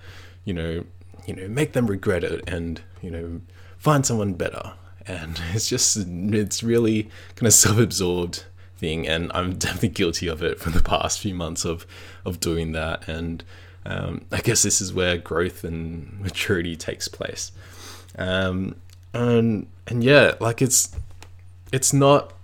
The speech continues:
uh, an easy question to answer because, you know, people will have different purposes in life, and that's shaped by so many different things, shaped by experiences, shaped by friends, shaped by family, shaped by culture, shaped by,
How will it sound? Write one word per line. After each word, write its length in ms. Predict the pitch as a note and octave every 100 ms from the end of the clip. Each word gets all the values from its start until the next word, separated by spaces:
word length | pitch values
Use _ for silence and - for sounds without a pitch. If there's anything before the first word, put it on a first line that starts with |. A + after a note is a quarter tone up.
| - -
uh, 420 | G#2+ G#2 G2+ G2 -
an 100 | G#2+
easy 240 | A#2 A2+ G#2
question 460 | A2 - F2+ F#2
to 160 | - -
answer 560 | E2 F2+ F#2+ E2 D#2+ E2
because, 540 | D#2+ - E2 E2 E2+ - - - -
you 80 | G2+
know, 120 | F2+
people 400 | E2+ - A#2+ C3+
will 260 | B2+ A#2+ A2+
have 320 | - G#2 C#3
different 400 | - - F2 D#2+ - - - - - - - - -
purposes 720 | - - - G#2 F2+ F2+ E2+
in 160 | E2 F2
life, 280 | D#2+ E2
and 320 | - E2+ E2 F2
that's 440 | F2 - - - - - - -
shaped 400 | - - A#2 A#2
by 140 | F2 -
so 340 | - A2 A2
many 160 | G#2+ G2
different 380 | E2+ F2 D#2+ -
things, 400 | D#2+ E2+ E2 - - -
shaped 360 | - G2+ F2+ -
by 180 | E2 D#2+
experiences, 880 | - - D#2+ F#2+ G2 G2 G2 F#2+
shaped 220 | - F2 -
by 100 | -
friends, 460 | - E2 F2 F2
shaped 200 | - D#2+
by 120 | E2
family, 460 | - - E2+ E2+ F2
shaped 240 | - E2+ -
by 100 | -
culture, 480 | - F2 - G2+
shaped 340 | - - - -
by, 300 | - D#2+